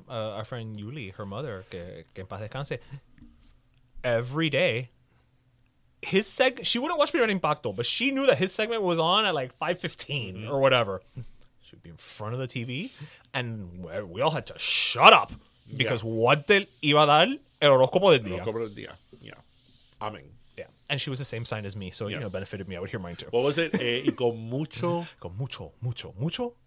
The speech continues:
Speaker 1: amor.
Speaker 2: amor.
Speaker 1: Yes.
Speaker 2: Bueno, que en paz descanse
Speaker 1: Yes,
Speaker 2: Walter
Speaker 1: yes.
Speaker 2: Mercado.
Speaker 1: Yeah. Definitely, I mean, a-, and there are, there's this guy out there now, um, what is his name? El Niño something.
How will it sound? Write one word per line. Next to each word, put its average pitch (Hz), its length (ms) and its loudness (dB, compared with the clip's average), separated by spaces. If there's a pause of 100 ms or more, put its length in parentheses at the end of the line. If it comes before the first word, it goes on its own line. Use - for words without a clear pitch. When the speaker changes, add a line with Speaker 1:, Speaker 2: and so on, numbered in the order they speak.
(180)
Speaker 1:
amor. - 120 -6 (320)
Speaker 2:
amor. - 40 -16 (600)
Speaker 1:
Yes. - 460 -16 (480)
Speaker 2:
Bueno, 101 260 -8
que - 120 -8
en 95 80 -10
paz 101 200 -6
descanse 104 720 -10
Speaker 1:
Yes, 90 340 -10
Speaker 2:
Walter 95 240 -8
Speaker 1:
yes. 110 80 -12
Speaker 2:
Mercado. 95 500 -16 (400)
Speaker 1:
Yeah. 80 80 -20 (240)
Definitely, 415 460 0
I 294 40 -2
mean, 285 180 -2 (360)
a-, 226 200 -6
and 214 200 -4 (280)
there 202 180 2
are, 262 160 6 (160)
there's 214 260 2
this 262 160 -2
guy 190 220 2
out 196 140 0
there 180 100 2
now, 135 560 0 (140)
um, 117 520 -4
what 143 100 -12
is 185 100 -16
his 160 140 -14
name? 131 240 -8
El 104 80 -10
Niño 139 760 -6
something. 101 800 -10